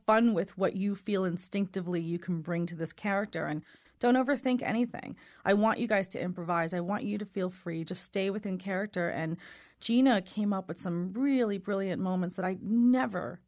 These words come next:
would have expected, nor did I, I guess, sort of plan out in my shot list. Gina brought so much vulnerability, which was not what I expected initially, not from her, but from the character.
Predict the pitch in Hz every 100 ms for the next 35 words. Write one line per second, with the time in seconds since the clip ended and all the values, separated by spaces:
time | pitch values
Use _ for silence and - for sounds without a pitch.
0 | _ 202 190 185 180 - 175 180 175 180
1 | 196 185 180 175 165 170 _ 180 180 170
2 | - 175 165 - _ - 240 202 190 185
3 | 170 165 175 190 170 123 117 - - -
4 | - 262 262 247 226 208 - - 208 214
5 | 208 - 196 185 175 175 170 160 160 156
6 | 156 - - _ _ _ _ _ _ _
7 | _ 196 185 185 214 233 - 214 190 180
8 | 175 165 175 175 170 175 185 - 170 170
9 | 180 - 175 160 247 190 170 175 175 160
10 | - 160 - -